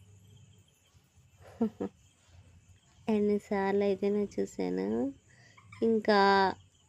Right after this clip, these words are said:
శారీలో క్లాత్ అయితే వచ్చింది కదా, అది ఏ-, ఇక్కడ షోల్డర్ కాడ పలే-, పడేలాగుంది. షోల్డర్ కాడ రాకుండా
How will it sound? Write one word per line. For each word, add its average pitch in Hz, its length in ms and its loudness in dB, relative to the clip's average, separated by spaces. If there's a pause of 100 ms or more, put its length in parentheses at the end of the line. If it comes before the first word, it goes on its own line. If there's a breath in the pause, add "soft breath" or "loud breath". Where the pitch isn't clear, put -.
(260)
శారీలో 226 1000 8 (120)
క్లాత్ 202 440 6
అయితే 202 260 2
వచ్చింది 202 400 0
కదా, 185 200 2
అది 190 260 2 (280)
ఏ-, 196 260 4 (720 soft breath)
ఇక్కడ 214 280 4
షోల్డర్ 208 480 6
కాడ 202 180 6 (100)
పలే-, 185 320 4 (160)
పడేలాగుంది. 185 880 6 (220)
షోల్డర్ 190 480 0
కాడ 190 220 -2
రాకుండా 180 600 -2